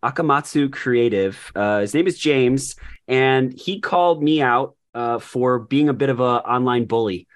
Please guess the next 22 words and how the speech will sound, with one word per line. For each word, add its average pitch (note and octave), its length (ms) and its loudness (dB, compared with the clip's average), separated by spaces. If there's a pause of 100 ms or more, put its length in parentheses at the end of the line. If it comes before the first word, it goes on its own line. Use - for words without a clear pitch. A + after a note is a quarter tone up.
(120)
uh, G#2 420 -2
in A2 160 -2
my A2 280 -2
conversation C3 920 -2
about G#2+ 680 -2 (140)
Sam A2+ 500 -2
Mustipher. G2+ 680 -4 (600)
Now, A#2 500 0 (680)
as D3 260 2
someone D#3 400 -2
who C#3+ 220 0
was B2 340 2
bullied C3+ 680 0
pretty A#3+ 280 0
mercilessly B2+ 960 2
when G#2 140 0
I A2 80 2
was A2+ 140 2
a G#2+ 60 -2
little A2 220 -2
kid, B2+ 420 0
like, G2+ 320 -4